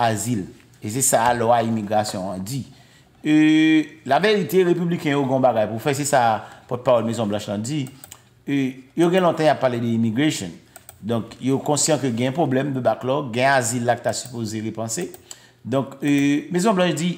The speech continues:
li wè l kòm si nèg yo vle rezoud pwoblèm nan, olye ke pou y ap fè dezòd, pwofite de moun sa yo. An n chita pale jisteman pou fè sa k ta rele yon refòm an pwofondè,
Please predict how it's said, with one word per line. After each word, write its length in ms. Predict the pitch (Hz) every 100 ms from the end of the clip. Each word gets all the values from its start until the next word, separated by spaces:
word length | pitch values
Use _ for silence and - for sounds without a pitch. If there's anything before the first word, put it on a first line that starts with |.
| -
li 260 | 139 165 233
wè 200 | 214 175 170
l 60 |
kòm 220 | 202 226 202
si 120 | 151
nèg 160 | 139 131
yo 80 | 127
vle 140 | 123
rezoud 320 | 123 117 165 135
pwoblèm 320 | 113 120 131
nan, 160 | 113 85 - - _ _ _
olye 220 | 127 160 165
ke 60 |
pou 140 | 135 135
y 40 |
ap 120 | 123
fè 100 | 131 117
dezòd, 600 | 123 110 170 185 135 113 - 117 - 117 107
pwofite 460 | 139 131 139 - 123
de 100 | 117
moun 200 | 113 113
sa 180 | 110 87
yo. 140 | 135 202 - _ _ - - 139 139 139 - -
An 320 | 175 190 202
n 320 | - 120 160
chita 300 | 180 220 202 127
pale 360 | 131 123 156
jisteman 420 | 135 113 123 123 123
pou 140 | 120
fè 240 | - 135 135 - - -
sa 160 | 143
k 80 | 147
ta 120 | 139 139
rele 220 | 139 156 156 151 -
yon 220 | 165 220 175
refòm 340 | 156 180 151
an 60 | 123
pwofondè, 480 | 127 120 107 90